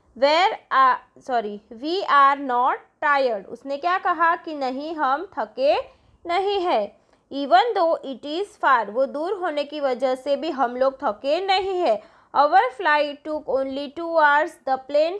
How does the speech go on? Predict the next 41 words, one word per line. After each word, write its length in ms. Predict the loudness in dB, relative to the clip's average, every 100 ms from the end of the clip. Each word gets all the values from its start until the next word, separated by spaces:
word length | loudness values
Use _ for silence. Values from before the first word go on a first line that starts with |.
| -6
flies 480 | 0 0 0 -4 -2
very 220 | -2 -2 -6 -2
fast, 320 | -2 -2 -4
said 440 | -2 0 -2 -6 -10 _ _ -2
हैंसी। 480 | -2 -2 -6 -10 -8
तो 140 | -10
हैंसी 360 | -6 -6 -6 -6
ने 100 | -6
क्या 180 | 0 2
बताया 300 | 2 -2 -2
कि 140 | -2 -2
हम 200 | -2 2
लोग 220 | 2 2
नहीं 240 | -4 -4 -2
थक 180 | -2 0
गए 320 | -2 0 -2 -2
हैं। 280 | -2 -4 -8 _ _ _ _ _ _ _ _ _
इतना 360 | -14 -4 0 2
दूर 220 | 0 -2 -2
होने 240 | -2 -4
के 140 | -2 2
बावजूद 580 | 4 4 2 -4 -6 -8 -8
भी 360 | -8 -6 -8 _ -8
हम 220 | -8 2
लोग 160 | 2 4
को 140 | 2
थकान 640 | 2 -6 0 2 2 0
महसूस 500 | -4 -4 -6 -10 -8
नहीं 240 | -4 -4 -2
हो 140 | -2
रहा 160 | 2 2
है, 100 | 0
क्योंकि 340 | -4 -12 -10
फ्लाइट 520 | -10 0 2 2 0 4
है, 180 | 4
वो 180 | 4 -2
हमें 340 | -4 -4 -4 0
दो 160 | 0
घंटे 400 | 0 -2 0 -2
में 220 | 0 -2 -2
ही 260 | 0 0